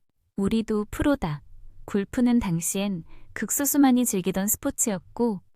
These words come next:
특히 여성에게는 더더욱 낯선 세계였습니다. 그러나 그들은 클럽을 놓지 않았고 매일같이 연습을 반복했습니다.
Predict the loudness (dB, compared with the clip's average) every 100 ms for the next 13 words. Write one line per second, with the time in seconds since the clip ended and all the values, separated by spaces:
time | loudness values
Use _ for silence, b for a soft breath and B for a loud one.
0 | _ _ _ -4 0 2 4 6 6 6
1 | 6 2 2 0 -2 0 2 2 0 -2
2 | 0 0 2 2 2 2 2 2 2 -2
3 | -4 -6 -14 _ _ _ -20 -20 -20 -4
4 | 0 4 4 4 0 0 0 0 2 2
5 | 4 2 0 -4 -4 -2 -4 -6 0 0
6 | 0 -6 -4 0 0 0 0 0 0 0
7 | 0 0 -2 -2 -4 -4 -6 -4 -2 -2
8 | -2 -2 -4